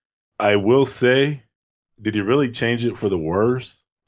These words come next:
I mean, yeah, there may be four more guys in this match involved, but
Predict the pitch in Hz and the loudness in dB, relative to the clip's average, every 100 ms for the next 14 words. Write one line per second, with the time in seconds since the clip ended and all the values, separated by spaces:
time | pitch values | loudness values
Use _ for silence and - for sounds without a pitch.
0 | - 90 90 85 98 104 98 95 92 87 | -10 -4 -2 0 2 2 2 0 -2 -6
1 | - 104 107 101 101 95 95 98 101 92 | -4 0 2 2 2 2 2 2 2 0
2 | 95 98 98 95 95 98 95 95 90 92 | -4 -4 -4 -4 -2 -2 -2 -4 -2 0
3 | 101 101 87 90 87 | 2 2 0 -4 -4